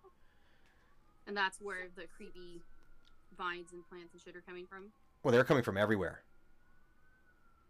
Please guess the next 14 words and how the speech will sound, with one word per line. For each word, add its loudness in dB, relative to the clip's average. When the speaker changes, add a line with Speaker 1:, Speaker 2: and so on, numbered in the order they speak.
Speaker 2:
You 4
heard 8
a 6
little 8
squeak 4
from 2
Thunuk, 4
and 6
then 8
just 4
the 6
plant 4
growth 8
went 4